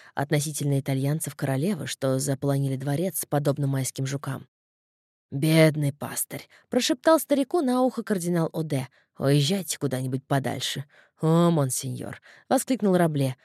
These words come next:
"очень скоро я буду в мире весьма далеком". "Силы небесные,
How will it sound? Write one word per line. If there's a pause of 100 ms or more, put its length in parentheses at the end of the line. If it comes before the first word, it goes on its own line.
(200)
"очень
скоро
я
буду
в
мире
весьма
далеком". (1040)
"Силы
небесные,